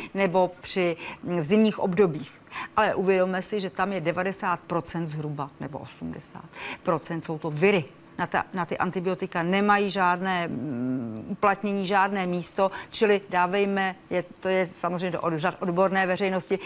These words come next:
i když laici je třeba také vyžadují, tak, eh, odolejme tomu a prostě rozumně se chovejme, eh, aby, eh, vlastně ta antibiotika nám zůstala nejenom po těch dal-, dalších deset let.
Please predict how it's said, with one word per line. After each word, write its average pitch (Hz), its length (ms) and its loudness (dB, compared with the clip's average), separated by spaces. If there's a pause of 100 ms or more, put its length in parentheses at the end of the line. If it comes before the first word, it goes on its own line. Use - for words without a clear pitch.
(140)
i 151 60 -8
když 202 260 4 (160)
laici 185 340 0
je 190 60 2
třeba 175 260 -4
také 180 300 -2
vyžadují, 185 560 0 (240)
tak, 165 200 -2
eh, 143 120 -4 (480)
odolejme 214 560 4
tomu 208 360 0 (200)
a 165 80 -2
prostě 185 520 -2
rozumně 190 360 0
se 185 140 -6
chovejme, 175 600 0 (380)
eh, 160 640 2 (240)
aby, 185 320 2 (120)
eh, - 40 -10 (320)
vlastně 165 380 -2
ta 180 120 0
antibiotika 175 600 0
nám 175 180 4
zůstala 175 520 2 (200)
nejenom 175 560 2
po 180 100 -2
těch 175 200 -2
dal-, 156 200 -2
dalších 165 360 -2
deset 160 300 -4
let. 156 160 -4